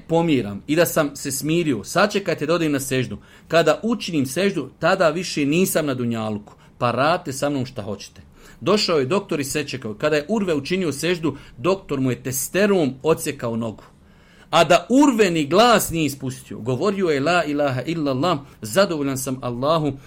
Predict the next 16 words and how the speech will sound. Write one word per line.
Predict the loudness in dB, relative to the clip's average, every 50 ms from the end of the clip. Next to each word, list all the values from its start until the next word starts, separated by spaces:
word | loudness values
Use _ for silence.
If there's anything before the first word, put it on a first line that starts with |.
| -20 -14 -6
kao, | -4 -2 -2 -2
Allahom | 0 -2 0 0 0 2 4 4 4 2 0 -2
kao | -4 -4 -4 -4
gospodarom, | -4 -6 -8 -8 -4 -2 2 2 2 2 0 -4
Islamom | -8 -8 -6 -6 -4 -4 -4 -6
kao | -6 -6
vjerom, | -6 -4 -4 -2 -4 -4
Muhammedom | -6 -6 -6 -6 -6 -4 -4 -4 -4 -4
kao | -4 -6 -6
vjerovjesnikom, | -4 -4 -4 -4 -4 -4 -4 -6 -8 -10 -10 -12
poslanikom.” | -12 -12 -10 -10 -10 -10 -10 -14 -18 -20 -20 -20 -8 -2
Onesvijestio | 0 2 2 2 0 0 -2 -4 -2 0 2 4 4 4 2 0 -2 -2 0 0 -2
se, | -2 -6 -10 -12 -12 -14 -20 -20 -20 -20 -20 _ _ _ -12
ali | -8 -6 -6 -4 -4 -4 -4
nije | -4 -4 -4 -4 -4 -4 -4 -6 -6 -8 -10
vrisnuo. | -10 -8 -6 -6 -6 -8 -10 -12 -14 -14